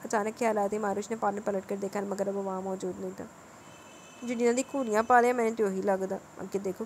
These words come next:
कौन निकलदा।" मारुश की सीएसके के प्लाजा में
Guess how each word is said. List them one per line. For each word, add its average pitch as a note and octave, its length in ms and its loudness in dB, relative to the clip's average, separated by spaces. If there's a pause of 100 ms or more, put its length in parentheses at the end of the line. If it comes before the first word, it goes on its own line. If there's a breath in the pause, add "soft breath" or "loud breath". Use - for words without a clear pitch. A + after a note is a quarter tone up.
(100)
कौन G3 160 -2
निकलदा।" G3 440 -4 (680 loud breath)
मारुश D4+ 220 8
की E4+ 120 2
सीएसके D#4 400 4
के D#4 80 0
प्लाजा C#4+ 340 8
में C#4+ 180 4